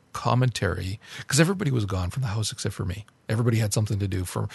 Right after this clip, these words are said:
for the day except for me. So I went, "Screw it." So I watched the extras, and then I listened to the commentary,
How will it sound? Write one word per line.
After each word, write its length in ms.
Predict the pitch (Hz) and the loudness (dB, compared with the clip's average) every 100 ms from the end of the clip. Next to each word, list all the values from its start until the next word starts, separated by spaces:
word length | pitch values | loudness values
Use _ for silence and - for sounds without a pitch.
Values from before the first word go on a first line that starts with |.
| - - 160 | -10 -12 -14
for 260 | - - 101 | -12 -4 -2
the 100 | 107 | 0
day 160 | 92 90 | 0 -2
except 240 | - 98 | -2 -2
for 80 | 107 | -2
me. 80 | 101 | -2
So 140 | 127 | -2
I 40 | |
went, 160 | 139 - | -2 -2
"Screw 320 | - - - - | -4 0 0 0
it." 80 | - - | -4 -6
So 140 | 98 | -2
I 160 | 95 95 | -2 -2
watched 380 | 101 101 123 - | -2 -2 -2 -4
the 120 | 110 | -6
extras, 480 | 101 - 123 135 - - - | -6 -4 -2 -2 -4 -14 -8
and 140 | 92 92 | -4 -2
then 140 | 87 | -2
I 240 | 87 85 - - - - - - | -4 -6 -8 -14 -20 -20 -10 -2
listened 320 | 120 156 131 | 2 4 4
to 80 | 107 | 2
the 100 | 107 | 0
commentary, 760 | - 110 120 - 101 95 95 | 2 2 2 0 -4 -2 -4